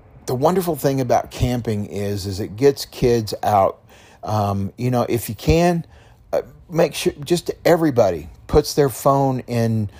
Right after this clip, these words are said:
uh, turns their phone off and just enjoy nature.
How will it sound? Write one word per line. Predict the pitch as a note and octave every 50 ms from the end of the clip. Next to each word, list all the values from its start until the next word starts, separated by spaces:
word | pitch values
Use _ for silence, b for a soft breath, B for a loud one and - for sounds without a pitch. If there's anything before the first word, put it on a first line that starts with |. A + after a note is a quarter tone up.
| B B B B B B
uh, | - - A#2+ A2+ G#2 G2 G2 F#2 E2+ E2 - -
turns | - - C#3 D3 C#3+ C3
their | D3 C3+
phone | A#2 - - C3+ C3+ C3 B2+
off | B2+ C3 C3 B2+ B2 B2 - - -
and | - G#2+ A2 G#2 G#2 G2+ G2 G2 F#2+ F#2 B B B B B B B -
just | - D#3+ D#3 - -
enjoy | C#3 C3+ A#2+ G#2 G2+ A2+ G#2+ G#2+ G#2
nature. | G2 F#2+ G2 F#2+ F2+ - - - - -